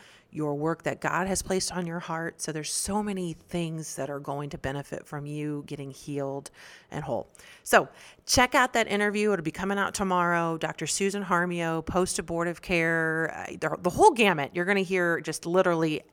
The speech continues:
everything. Cannot wait for you to listen to it. So again, message me if you want more information. I do have a select few openings for one-on-one coaching myself. And again, just want,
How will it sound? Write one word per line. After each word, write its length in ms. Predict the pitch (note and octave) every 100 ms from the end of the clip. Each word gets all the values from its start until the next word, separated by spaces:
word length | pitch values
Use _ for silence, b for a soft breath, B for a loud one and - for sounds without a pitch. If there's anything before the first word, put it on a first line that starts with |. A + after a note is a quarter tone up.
| _
everything. 840 | E3 E3+ D3 E3 D3 D3 A#2+ A2 - B B B _
Cannot 360 | - B3 A#3 F#3+
wait 180 | F3
for 100 | -
you 220 | D#3+ D3+ D3+
to 500 | - D3+ D3 C#3+ -
listen 320 | C#3+ - D3
to 180 | - C#3
it. 200 | C3+ -
So 300 | - C#3+ D3 -
again, 400 | F3 F#3 D3 D#3+
message 440 | E3+ F#3 - G3
me 160 | G3+ G3
if 100 | G3+
you 80 | F3
want 140 | F3
more 180 | E3+ E3
information. 720 | E3 D#3+ G3+ A#3 B3+ A#3+ A#3+ B B B -
I 60 |
do 160 | D#3 F#3
have 140 | F#3
a 60 | F3
select 320 | - F#3 F3+
few 340 | - F#3 F#3+ F3+
openings 500 | F#3+ G3 G3 G3 F#3+
for 200 | E3 D#3
one-on-one 460 | D#3 D#3+ D#3+ D#3 D#3
coaching 360 | E3 D#3 D#3+
myself. 460 | D3 C#3+ G3+ G#3 -
And 120 | D3+
again, 320 | C#3+ F3+ F3+
just 240 | E3+ E3 E3
want, 400 | E3+ E3+ -